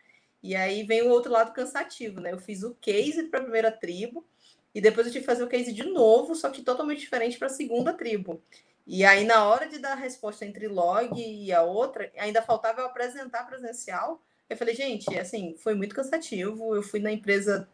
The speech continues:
três, quatro vezes pra conversar, pra apresentar case. É, disponibilizei dois fins de semana meus e, assim, fluiu do outro lado. "Não, mas você nem ouviu nossa proposta." Eu falei, "Cara, não é questão de,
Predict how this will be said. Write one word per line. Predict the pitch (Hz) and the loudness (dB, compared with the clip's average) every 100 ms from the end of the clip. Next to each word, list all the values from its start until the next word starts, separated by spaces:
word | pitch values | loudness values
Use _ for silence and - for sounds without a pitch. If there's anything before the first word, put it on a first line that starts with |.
| _ - | _ -2
três, | 185 247 | -2 0
quatro | - 285 _ - 277 277 | -2 -4 _ -10 -6 -4
vezes | 202 165 190 220 | 0 2 2 -2
pra | - 196 | -2 -2
conversar, | 208 226 285 - 180 185 196 190 | 0 -2 -2 0 2 4 2 0
pra | 196 | -2
apresentar | 196 214 202 202 247 | 0 0 0 0 0
case. | - 175 196 185 185 _ _ _ | 0 0 -2 -6 -12 _ _ _
É, | - 180 | 2 2
disponibilizei | - 226 220 202 214 | 2 2 2 4 2
dois | 190 220 - | 4 2 2
fins | 262 | -4
de | |
semana | - 277 233 240 254 | -2 -2 0 0 0
meus | 233 175 170 202 233 226 | 0 0 0 0 -4 -6
e, | 220 226 240 | -10 -6 -6
assim, | 294 247 220 | -4 -2 -4
fluiu | - 262 320 254 285 | -2 0 2 2 0
do | 285 | -4
outro | 285 277 | -2 6
lado. | 196 170 202 220 _ _ - | 8 8 4 -2 _ _ -4
"Não, | 381 453 | 0 2
mas | 359 349 | 0 -2
você | |
nem | 359 415 | 0 0
ouviu | 381 349 | 0 -2
nossa | 349 339 330 | -4 -4 -4
proposta." | 330 294 294 | -2 -2 -4
Eu | - | -6
falei, | 294 | -8
"Cara, | - 330 226 | -4 -2 -2
não | 226 254 | -2 -4
é | 285 285 269 | -4 -6 -4
questão | 247 247 233 | -4 -2 -4
de, | 233 226 185 | -4 -6 -8